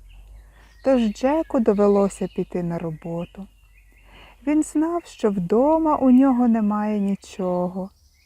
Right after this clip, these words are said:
тому одного разу вирушив шукати щастя.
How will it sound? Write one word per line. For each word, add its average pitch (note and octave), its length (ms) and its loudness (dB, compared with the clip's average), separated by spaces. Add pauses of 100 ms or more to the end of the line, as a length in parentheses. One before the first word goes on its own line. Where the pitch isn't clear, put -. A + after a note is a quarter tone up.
(500)
тому F3 380 -4
одного C#4 680 0
разу B3 520 -4
вирушив C4 960 -4
шукати F#3+ 880 -10
щастя. F3+ 1000 -12